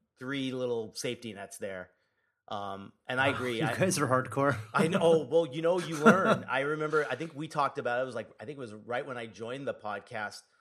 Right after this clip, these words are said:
Speaker 1: I was taking off for my first trip after going kind of freelance solo, and, um, my computer completely fritzed on me, and I couldn't enj-, uh, there I was taking off going, I dropped off my computer at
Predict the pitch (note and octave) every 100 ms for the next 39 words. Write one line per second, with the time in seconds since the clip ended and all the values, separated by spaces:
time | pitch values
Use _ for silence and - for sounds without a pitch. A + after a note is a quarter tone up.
0 | _ _ A#2+ C#3 C3+ C3+ A#2+ A#2 A#2 -
1 | A2+ A2 - A#2+ A2+ - - C3 B2 A2+
2 | - A2 G#2+ A#2 A2+ G#2 A2 A2 G#2+ -
3 | A2+ A2+ A2 - B2 B2 C#3 G#2 G#2 _
4 | _ _ - B2+ B2 A#2+ A2+ G#2+ A2 A#2
5 | G#2+ B2 B2+ B2+ A2+ - A2+ - B2 A#2
6 | B2 C#3 - G#2+ G2 F#2+ G#2 _ - A2
7 | A2 - C3+ B2+ A#2+ - _ _ - B2+
8 | C3 C#3 C3+ C3 - C#3+ C3 C3 B2+ C3
9 | B2 A2+ A2+ _ _ A2+ A2 C3 C3+ C#3
10 | B2 C3 A2+ A2+ - D3 B2 A2+